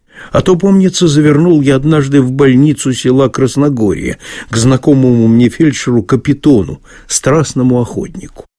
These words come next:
Больница эта состояла из бывшего господского флигеля, устроила ее сама помещица, то есть велела прибить над дверью голубую доску с надписью белыми буквами «Красногорская больница»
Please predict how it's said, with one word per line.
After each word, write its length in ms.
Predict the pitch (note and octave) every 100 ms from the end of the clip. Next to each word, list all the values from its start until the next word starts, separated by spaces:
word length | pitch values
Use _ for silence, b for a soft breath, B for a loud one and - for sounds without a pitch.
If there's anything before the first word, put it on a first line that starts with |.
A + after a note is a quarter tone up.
| _ _ _ _ _ _ _
Больница 600 | - A2 C#3+ E3+ F#3+ -
эта 340 | D#3+ D3 D3 C#3
состояла 680 | - D#3 - D3 E3 D#3 D3
из 180 | C3+
бывшего 500 | A2+ D3 D#3+ - D3+
господского 720 | C#3 C#3 C3 - C#3+ - D3 C#3+
флигеля, 720 | - D#3+ D3+ A2 D#2 - - B B -
устроила 560 | B2 - F3+ F#3+ D#3
ее 240 | C#3+ C#3+ D#3
сама 320 | - D3 F3
помещица, 880 | - E3 C3 G2+ - - F#2 - G#2
то 160 | D3
есть 240 | C#3 - B B B
велела 440 | A#2+ D3+ E3 D#3
прибить 520 | C#3 C3 B2+ B2+ D#3 B2
над 200 | C3+ A2+
дверью 400 | C#3 D#3 B2+ A#2+
голубую 540 | A#2+ A#2 A#2+ B2 C3
доску 480 | C#3 G3 - B2 G#2+ B B
с 120 | -
надписью 600 | D#3 D#3+ - B2+ - A2+
белыми 400 | G#2 B2+ A#2+ A2+
буквами 580 | G2 G2+ F#2+ G#2 G2+ G2+
«Красногорская 920 | G2 C#3+ C#3 B2+ B2+ G3 F#3 - D3
больница» 640 | A2+ G2+ F2 E2+ F2+ - A2